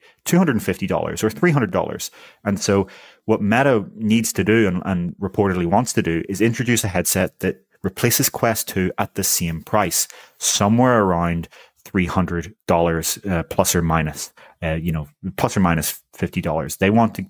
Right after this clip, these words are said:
have a headset that people who just want to spend a few hundred dollars and get into V R and don't care about having the absolute best of everything can jump in. And so the first indication we got of this headset,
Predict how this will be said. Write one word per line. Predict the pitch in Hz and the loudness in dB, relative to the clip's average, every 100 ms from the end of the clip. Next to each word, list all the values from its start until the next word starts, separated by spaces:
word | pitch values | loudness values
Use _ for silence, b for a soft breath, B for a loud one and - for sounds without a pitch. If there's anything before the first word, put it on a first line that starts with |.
| - | -4
have | 104 107 | -2 0
a | |
headset | 104 92 - 92 87 B B B _ | 0 -2 0 0 -2 B B B _
that | - 85 - B - | -6 -6 -8 B -2
people | 110 - 110 | 0 0 0
who | 95 | 0
just | 95 - 110 - | -2 0 0 2
want | 101 95 | 0 0
to | |
spend | 95 - 90 | -2 0 -2
a | |
few | 87 - 113 | 0 0 2
hundred | 110 92 | 2 2
dollars | 87 87 87 - B B | 2 2 0 -2 B B
and | - 90 | -4 0
get | 95 90 | 2 2
into | 87 87 | 2 0
V | 90 | 0
R | 82 82 | 0 0
and | 78 | 0
don't | - 101 | -2 0
care | - | 0
about | 92 87 | 2 2
having | - 87 87 85 | 0 -2 0 -2
the | 85 - | -2 -2
absolute | 90 - 87 87 - | -2 -2 -2 -2 0
best | 87 82 - - - B B B - | 0 0 -2 -4 -6 B B B -4
of | 202 | 0
everything | 87 190 185 95 78 - _ | 2 2 2 0 -2 -10 _
can | - 92 | -2 0
jump | 92 85 101 | 0 0 2
in. | 92 - B B B - | 0 -2 B B B 0
And | 110 | 2
so | - 120 | 4 2
the | 107 | 2
first | 117 175 180 | 0 0 0
indication | 151 120 120 - | -2 0 0 2
we | 107 | 2
got | 95 92 | 4 2
of | 98 | 2
this | 104 | -2
headset, | - 95 - 85 82 | -2 0 0 -2 -4